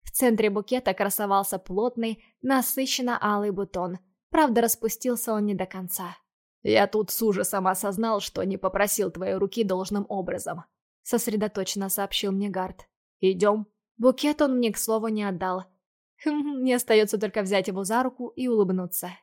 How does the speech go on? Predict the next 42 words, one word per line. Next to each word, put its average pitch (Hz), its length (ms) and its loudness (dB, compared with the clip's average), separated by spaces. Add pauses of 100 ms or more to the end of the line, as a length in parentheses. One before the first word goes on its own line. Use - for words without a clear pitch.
(280)
«Идём». 185 520 -2 (180)
Я 285 160 0
не 277 120 0
стала 269 340 2
задавать 190 400 0
глупых 190 360 -2
вопросов 214 520 -2
вроде 185 340 -2
«куда» 196 420 -4
или 185 180 -2
«зачем?». 220 540 -4 (320)
Сейчас 285 440 -2
мне 254 120 0
как 247 220 -4
никогда 233 440 0
остро 220 320 2
вспомнились 220 580 -2
мои 208 240 -4
же 202 140 -4
слова, 214 480 -2 (320)
что - 220 4
за 254 120 6
надёжным 226 460 2
человеком 208 540 -4
можно 190 260 -2
последовать 196 600 -4
куда 208 280 -4
угодно. 196 500 -4 (440)
Мы 240 160 8
прошли 226 400 4
сквозь 208 280 -2
всю - 200 -2
академию 214 580 0
и - 20 2
не 196 120 0
встретили 220 440 -2
по 190 140 -4
пути 202 280 -4
ни 208 120 0
единой 208 380 0
живой 190 300 -2
души. 180 440 -6